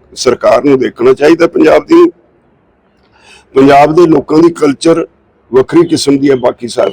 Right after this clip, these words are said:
ਦੇ, ਸਾਰੇ ਦੇਸ਼ ਦੇ ਲੋਕਾਂ ਨੂੰ। ਗੁਰੂ ਸਾਹਿਬ ਨੇ ਇਹਨਾਂ ਤੇ ਬਖਸ਼ਿਸ਼ ਕੀਤੀ ਹੈ, ਇਹਨਾਂ ਦੇ, ਅਹ, ਡੀ ਐਨ ਏ 'ਚ ਹੈ ਵੀ ਸੰਘਰਸ਼ ਕਰਨਾ ਹੈ, ਡੀ ਐਨ ਏ 'ਚ ਹੈ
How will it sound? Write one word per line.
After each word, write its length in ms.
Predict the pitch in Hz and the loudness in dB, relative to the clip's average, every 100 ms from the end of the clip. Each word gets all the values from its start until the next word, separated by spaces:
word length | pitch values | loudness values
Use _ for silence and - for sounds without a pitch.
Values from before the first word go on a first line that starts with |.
| - | -6
ਦੇ, 100 | 127 | -8
ਸਾਰੇ 260 | 110 123 127 | -2 -2 -2
ਦੇਸ਼ 240 | 117 113 110 | -4 -6 -6
ਦੇ 80 | |
ਲੋਕਾਂ 300 | 107 104 - | -10 -10 -6
ਨੂੰ। 180 | - - - _ _ _ 98 | -4 -4 -8 _ _ _ -2
ਗੁਰੂ 220 | 127 156 | 0 0
ਸਾਹਿਬ 280 | 165 165 165 | 0 0 2
ਨੇ 140 | 165 | 4
ਇਹਨਾਂ 140 | 170 165 | 2 2
ਤੇ 120 | 160 | -2
ਬਖਸ਼ਿਸ਼ 420 | 139 127 156 147 | -4 -4 -6 -6
ਕੀਤੀ 340 | - 135 - | -6 -6 0
ਹੈ, 60 | 147 | 2
ਇਹਨਾਂ 160 | 156 151 | 2 2
ਦੇ, 220 | 156 151 | 0 -2
ਅਹ, 1000 | _ _ _ - 139 120 110 - 120 120 - 120 | _ _ _ -4 0 2 0 -2 -8 -14 -8 -6
ਡੀ 260 | 113 147 | -2 2
ਐਨ 380 | 165 185 170 175 | 4 4 4 2
ਏ 20 | |
'ਚ 120 | 135 | 2
ਹੈ 220 | 135 131 - _ _ _ - | 0 0 -4 _ _ _ -4
ਵੀ 140 | - 160 | 0 0
ਸੰਘਰਸ਼ 540 | - 165 160 123 - | 2 0 2 -2 -6
ਕਰਨਾ 400 | 127 135 123 - | -4 -2 0 0
ਹੈ, 140 | - - _ _ _ 117 | 0 -4 _ _ _ -2
ਡੀ 140 | 151 | 2
ਐਨ 360 | 175 175 175 170 | 4 4 4 2
ਏ 20 | |
'ਚ 140 | 170 | 2
ਹੈ 240 | 139 139 | 0 0